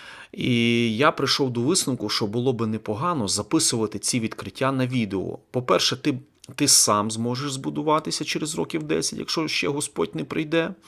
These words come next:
І плюс ще хтось може мати благословіння, можливо, це слово, яке є в моєму серці, також проговорить і до когось. Тобто Господь через мої уста може проговорити, е, до багатьох людей.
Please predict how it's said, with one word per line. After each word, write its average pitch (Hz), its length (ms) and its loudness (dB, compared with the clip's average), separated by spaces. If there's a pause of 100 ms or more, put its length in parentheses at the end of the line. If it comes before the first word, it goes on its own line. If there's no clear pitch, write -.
(460)
І 110 80 0
плюс 160 540 0
ще 208 340 2
хтось 208 400 -2
може 170 260 -2
мати 156 320 0
благословіння, 117 720 0
можливо, 110 460 0
це - 180 -4
слово, 139 500 2 (440)
яке 117 240 0
є 131 160 4
в 117 60 2
моєму 117 360 0
серці, 147 440 2
також - 380 0
проговорить 110 880 0
і 131 200 -4
до 127 160 0
когось. 90 640 -4
Тобто - 260 -4
Господь 101 440 -2
через 104 300 -2
мої 110 200 -2
уста 120 380 0
може 123 400 0 (300)
проговорити, 110 840 0 (460)
е, 101 140 -4
до 98 180 -2
багатьох 107 580 0
людей. 127 460 2